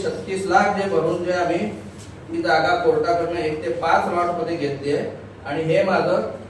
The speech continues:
ऑफिशियल मेंबरशिप असल्याचं पावती आहे. जुनी मिल बेकार कामगार संघटना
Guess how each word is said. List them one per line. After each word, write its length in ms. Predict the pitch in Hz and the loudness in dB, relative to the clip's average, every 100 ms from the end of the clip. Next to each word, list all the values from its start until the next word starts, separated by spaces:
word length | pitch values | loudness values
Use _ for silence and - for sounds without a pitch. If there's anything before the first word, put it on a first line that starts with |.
| - 147 | -12 -4
ऑफिशियल 640 | 156 202 202 202 202 202 | -2 0 2 2 4 4
मेंबरशिप 560 | 190 180 180 180 190 185 | 2 2 2 0 -2 -2
असल्याचं 580 | 160 160 226 185 226 - - - - | -2 0 0 0 -2 -2 -8 -14 -4
पावती 320 | 170 170 170 214 | 2 2 6 4
आहे. 240 | 202 - - - - | 6 4 0 -4 -10
जुनी 160 | 160 180 | -6 -4
मिल 220 | 190 196 | -2 0
बेकार 360 | 190 180 190 185 | 2 2 2 0
कामगार 420 | 185 175 185 190 196 - - | -2 0 0 -2 -4 -10 -10
संघटना 500 | 170 165 170 165 185 | -6 -2 -2 -2 -2